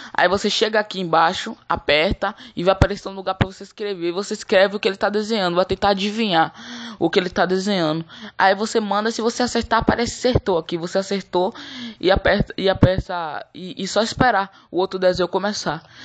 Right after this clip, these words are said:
Aí você, no final, quem ficar com mais ponto ganha, galera. E até um joguinho ga-, é, legal, porque tem um bocado de youtuber que joga aqui, galera.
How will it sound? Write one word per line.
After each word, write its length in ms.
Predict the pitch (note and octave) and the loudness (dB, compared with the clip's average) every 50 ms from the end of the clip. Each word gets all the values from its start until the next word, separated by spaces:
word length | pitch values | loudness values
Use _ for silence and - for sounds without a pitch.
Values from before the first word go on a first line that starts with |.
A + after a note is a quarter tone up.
| - - - - | -18 -16 -8 0
Aí 220 | - - G3 G#3 G#3 | 2 4 6 6 4
você, 500 | G3+ A3 A3 - - A3 G#3+ G#3+ G#3 G3+ | 2 0 -4 -4 -4 -4 -2 0 0 0
no 140 | G#3+ A3+ A#3 | 0 -2 -4
final, 420 | - - B3 A3+ G#3+ G3+ G3+ G#3+ | -4 -6 -4 -2 2 2 2 2
quem 160 | - - A#3+ | 2 0 -4
ficar 220 | A#3+ - - A3+ A#3 | -4 -4 -2 -4 -2
com 100 | - A3 | -2 -2
mais 160 | G#3 A3+ - | -2 -2 -2
ponto 300 | - G#3+ A#3 A#3 - D4+ | -2 -4 -2 0 0 0
ganha, 260 | G#3+ G3+ G3 G3 G3 | 0 2 0 0 0
galera. 540 | F#3+ F3+ D3+ D3 D3+ D3 C#3+ C#3+ C#3 - - - - - - - - - - _ | -2 -2 0 0 2 4 4 4 2 2 -2 -8 -20 -20 -20 -20 -20 -20 -12 _
E 120 | G#3 A3+ | 2 2
até 200 | A#3 A#3 - B3 | 2 4 2 2
um 100 | C4+ C#4+ | 0 2
joguinho 320 | C#4+ D4+ C#4+ B3+ C4+ C4 | 2 0 0 0 0 2
ga-, 280 | B3 A#3+ A3 G3+ F3+ - - - | 2 4 4 4 2 2 0 2
é, 440 | D3+ F#3 F#3 F3 E3+ E3 D#3+ D3+ - | 4 4 6 6 6 4 4 2 4
legal, 400 | D#3 F#3 G3 F#3+ F3+ F3 F3 G3+ | 6 6 6 6 6 4 2 2
porque 300 | F#3+ - A3 - A3 G#3+ | 2 0 -2 -2 -2 -4
tem 120 | - - G#3+ | -2 -2 -4
um 40 | |
bocado 320 | G3+ G3+ - - A#3+ B3+ A#3 | -4 -4 -2 0 0 2 2
de 80 | B3 | 2
youtuber 420 | B3+ A#3 - - G#3 A3 G3+ A#3 A#3 | 2 0 0 0 0 2 2 2 0
que 120 | - A#3 | -2 -2
joga 220 | G#3 A3 G3+ G3 F#3+ | -2 0 2 0 0
aqui, 220 | F3+ - F#3+ F#3 | 0 0 0 0
galera. 320 | F3 D#3 C#3 C#3 C3 - | 2 2 0 0 -4 -6